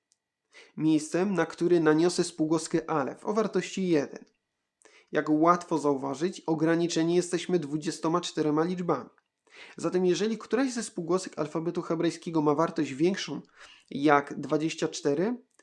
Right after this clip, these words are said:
to wtedy interesuje nas różnica, jaka powstaje z odjęcia od tej liczby, liczby dwadzieścia cztery.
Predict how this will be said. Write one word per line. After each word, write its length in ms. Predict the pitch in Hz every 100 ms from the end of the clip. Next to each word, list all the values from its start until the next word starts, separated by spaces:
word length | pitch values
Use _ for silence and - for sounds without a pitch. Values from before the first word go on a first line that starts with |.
| - -
to 120 | -
wtedy 260 | 175 202 196
interesuje 600 | - 185 196 196 196 185
nas 360 | 175 175 - - _
różnica, 760 | 156 160 151 165 233 - - - _ _ - -
jaka 220 | - 151 175
powstaje 680 | 185 180 - 185 202 247 262 _ _ - _
z 500 | - 143 139 180 190 196 _ -
odjęcia 640 | 160 160 208 262 - 151
od 260 | 165 - -
tej 380 | 156 156 156 - _ _ _ _ _ _ _ _ _ _
liczby, 600 | 147 156 147 139 226 285 - _ _ _
liczby 320 | 160 196 202
dwadzieścia 520 | 170 175 185 185 -
cztery. 440 | 190 - 139 123